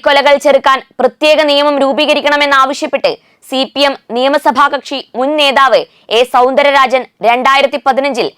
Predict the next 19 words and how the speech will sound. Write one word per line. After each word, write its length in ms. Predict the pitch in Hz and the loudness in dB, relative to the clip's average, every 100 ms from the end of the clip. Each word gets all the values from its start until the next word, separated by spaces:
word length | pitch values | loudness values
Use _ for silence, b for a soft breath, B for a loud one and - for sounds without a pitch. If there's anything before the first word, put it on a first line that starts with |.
| b b 202 | b b -4
ബിൽ 140 | 269 302 | 0 0
അവതരിപ്പിച്ചിരുന്നെങ്കിലും 840 | 269 285 302 294 277 269 254 208 151 _ | 2 0 -2 -4 -4 -4 0 -2 -2 _
അത് 100 | 202 220 | -4 0
പരാജയപ്പെട്ടു. 680 | 220 226 233 208 175 170 165 - _ _ _ 196 | 0 2 0 -2 -8 -6 -8 -8 _ _ _ -4
വീണ്ടും 240 | 226 254 - | -2 -2 -2
ശക്തമായ 480 | 285 - 311 302 294 277 | -4 -2 0 2 2 0
നിയമനിർമ്മാണം 580 | 277 294 302 285 277 277 | -2 -2 -2 0 0 2
ആവശ്യപ്പെട്ട് 480 | 262 277 294 254 226 160 b b 220 | 2 0 -6 -2 -2 -2 b b -8
മുഖ്യമന്ത്രി 460 | - 269 262 254 - 226 | -6 -4 -2 -2 -2 -2
എം 80 | 262 269 | -2 -2
കെ 100 | 302 - | -2 0
സ്റ്റാലിനുമായി 600 | 294 262 285 285 233 156 _ | 0 2 0 0 0 -2 _
കൂടിക്കാഴ്ച 540 | - 262 269 - 254 233 208 | -8 -4 -2 -2 -2 -2 -2
നടത്തിയിരുന്നു. 500 | 208 214 165 147 196 - _ _ _ - 180 | -2 -4 -8 -8 -10 -12 _ _ _ -8 0
ജാതിയുടെ 440 | 214 233 262 262 277 | 2 2 0 0 2
പേരിലുള്ള 340 | 269 262 262 262 | 2 2 0 2
കൊലപാതകങ്ങൾക്കെതിരെ 1000 | 254 254 269 262 269 277 269 269 254 254 - - | 2 2 2 2 0 -2 0 0 0 0 -2 -4
ചെന്നൈയിൽ 360 | 254 262 269 269 269 | -4 0 0 0 -2
സംഘടിപ്പിച്ച 420 | 262 262 - 254 | -2 -2 -4 -2